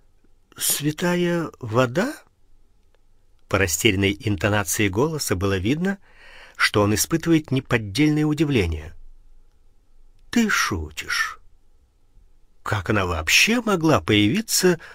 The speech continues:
в городе? "Вот как раз об этом я и желаю тебя спросить",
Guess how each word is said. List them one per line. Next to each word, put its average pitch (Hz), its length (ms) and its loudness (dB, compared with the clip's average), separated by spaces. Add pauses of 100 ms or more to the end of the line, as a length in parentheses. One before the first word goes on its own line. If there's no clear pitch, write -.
(200)
в 82 240 -4
городе? 76 720 0 (1800)
"Вот 107 160 0
как - 160 0
раз 165 240 4
об 151 140 6
этом 185 380 6 (480)
я 117 300 2 (120)
и 170 100 4
желаю 131 720 6
тебя 117 320 -2
спросить", - 760 -4